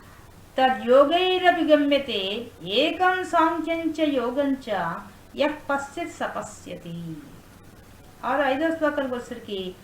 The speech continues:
"సాంఖ్యైహి", ఎవరైతే ఈ సన్య-, సన్యాసాశ్రమం తీసుకుంటాడో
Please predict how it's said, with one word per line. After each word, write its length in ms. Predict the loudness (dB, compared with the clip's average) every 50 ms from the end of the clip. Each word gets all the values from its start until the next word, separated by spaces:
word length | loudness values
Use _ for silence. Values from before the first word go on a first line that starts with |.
| -20 -20 -20 -20 -20 -20 -12 -4 2
"సాంఖ్యైహి", 920 | 6 6 6 6 4 2 2 2 2 2 2 0 -4 -6 -8 -8 -10 -10 -8
ఎవరైతే 640 | -6 -6 -6 -4 -2 -2 0 0 -2 -2 -2 -2 0 0
ఈ 260 | 2 2 2 2 0
సన్య-, 480 | -4 -6 -6 -6 -6 -8 -8 -8 -10
సన్యాసాశ్రమం 960 | -12 -10 -10 -10 -6 -4 -2 0 0 0 -2 -4 -6 -6 -8 -10 -12 -12 -12
తీసుకుంటాడో 800 | -12 -14 -14 -14 -16 -16 -16 -16 -12 -10 -10 -10 -8 -8 -10 -10